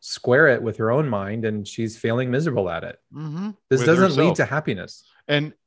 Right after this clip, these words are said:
Speaker 2: <clears throat> I can, I can tell she genuinely loves her husband. I, I, that's, that's
Speaker 1: Hmm.
Speaker 2: plainly obvious, because
Speaker 1: Probably.
Speaker 2: if she didn't, there's no way you would tolerate this kind of crap.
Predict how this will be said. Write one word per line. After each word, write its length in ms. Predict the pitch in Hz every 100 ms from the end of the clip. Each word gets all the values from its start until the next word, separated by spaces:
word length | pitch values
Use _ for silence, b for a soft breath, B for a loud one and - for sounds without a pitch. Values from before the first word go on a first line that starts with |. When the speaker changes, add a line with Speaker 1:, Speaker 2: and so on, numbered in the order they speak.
| -
Speaker 2:
<clears throat> 320 | 262 220 160
I 180 | - 156
can, 300 | 165 170 147 -
I 160 | 123
can 240 | 123 131 107
tell 260 | 139 135
she 220 | 120 131 117
genuinely 720 | 95 123 143 143 139 120 120
loves 400 | 98 98 104 104
her 220 | 98 92
husband. 320 | 95 85 - _ _ _ _ _ _ _ _ _ _ 127
I, 140 | 135 127
I, 60 | 123
that's, 380 | 117 135 120 -
that's 260 | 123 113 -
Speaker 1:
Hmm. 100 | 202
Speaker 2:
plainly 480 | 214 147 143 127 110
obvious, 540 | 107 98 87 - - _
because 380 | 120 120 143 131
Speaker 1:
Probably. 280 | 131 127 143
Speaker 2:
if 120 | 151
she 300 | 147 - 135
didn't, 600 | 98 87 127 208 330 - _ _ _ _ _ _ _ _ _ _ _ _ _ _ _ _ _ _ _ -
there's 220 | 190 180
no 320 | 196 214 196
way 300 | 196 226 214
you 180 | 139 123
would 140 | 123 123
tolerate 480 | 143 147 107 87 90
this 160 | 87
kind 160 | - 95
of 80 | 82
crap. 260 | 92 80